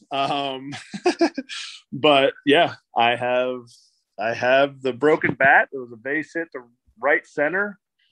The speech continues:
Um, Lastings Millage was on first base, and he stole second and slid into second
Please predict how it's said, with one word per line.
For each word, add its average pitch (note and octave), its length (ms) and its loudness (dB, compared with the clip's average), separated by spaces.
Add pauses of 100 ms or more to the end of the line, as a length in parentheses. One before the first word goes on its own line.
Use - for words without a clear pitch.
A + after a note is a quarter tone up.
(280)
Um, A2 720 -4 (720)
Lastings C#3 500 -4
Millage D#3+ 480 0 (240)
was A#2+ 300 -4
on B2 140 -8
first C#3 300 -2
base, D#3+ 360 2
and A#2 120 -10
he A#2+ 60 -6
stole C#3 460 4
second E3 580 0 (640)
and A#2+ 560 0
slid C#3+ 360 0
into C#3+ 200 2
second F#3+ 560 -2